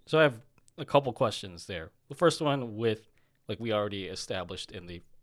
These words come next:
previous episode that Whitesnake is able to manifest people's memories and, and their stand abilities using two discs. And Emporio explains that later in this episode that those are the two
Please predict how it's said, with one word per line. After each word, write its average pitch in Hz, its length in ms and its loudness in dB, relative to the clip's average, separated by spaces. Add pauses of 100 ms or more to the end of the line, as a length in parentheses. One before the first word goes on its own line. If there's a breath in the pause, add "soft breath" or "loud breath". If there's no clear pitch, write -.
previous 170 320 0
episode 139 380 -4
that 101 300 -6
Whitesnake 95 680 -10
is 98 160 -14 (100)
able 95 240 -10
to - 180 -14
manifest 92 680 -10 (240)
people's 90 640 -10 (560 soft breath)
memories 123 640 -2
and, 98 240 -12
and 92 180 -12
their 82 120 -12
stand 98 340 -4
abilities 87 600 -10 (180)
using 85 320 -14
two 95 200 -14
discs. - 460 -14
And 80 280 -10 (680)
Emporio 104 300 -4
explains 90 420 -10
that 85 240 -10 (500)
later 92 220 -6
in 90 120 -10
this 123 180 -2
episode 98 480 -4
that 85 220 -10 (320)
those 90 200 -10
are 90 60 -10
the 87 100 -14
two 92 520 -12